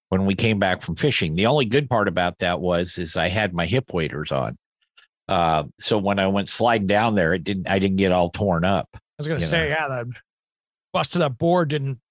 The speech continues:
Speaker 2: fillet the side of your leg, at least.
Speaker 1: No, but the next time we went up there, I noticed that everything was fixed. So
Speaker 2: Yeah.
Speaker 1: no more worries about falling through the deck.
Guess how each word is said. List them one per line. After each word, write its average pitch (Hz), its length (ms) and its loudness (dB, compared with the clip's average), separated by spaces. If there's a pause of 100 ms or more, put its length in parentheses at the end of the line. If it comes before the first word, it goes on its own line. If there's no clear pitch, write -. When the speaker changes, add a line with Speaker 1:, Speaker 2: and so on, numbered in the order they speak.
(340)
Speaker 2:
fillet 156 260 2
the 135 100 -4
side 151 240 0
of 135 60 -2
your 131 100 -2
leg, 160 260 0
at - 100 -6
least. 101 320 -10
Speaker 1:
No, 123 680 4
but 123 360 4
the 123 100 2
next 196 260 0
time 190 180 4
we 135 100 2
went 120 220 2
up 107 120 0
there, 110 200 2
I 104 100 4
noticed 107 460 0
that 98 220 0 (720)
everything 120 400 0
was 104 180 2
fixed. - 460 -4 (240)
So 110 260 2
Speaker 2:
Yeah. 98 80 -2
Speaker 1:
no 123 120 2
more 131 240 2
worries 104 340 2
about 87 320 -4
falling 87 320 -4
through 87 200 -8
the 76 160 -12 (120)
deck. 73 280 -6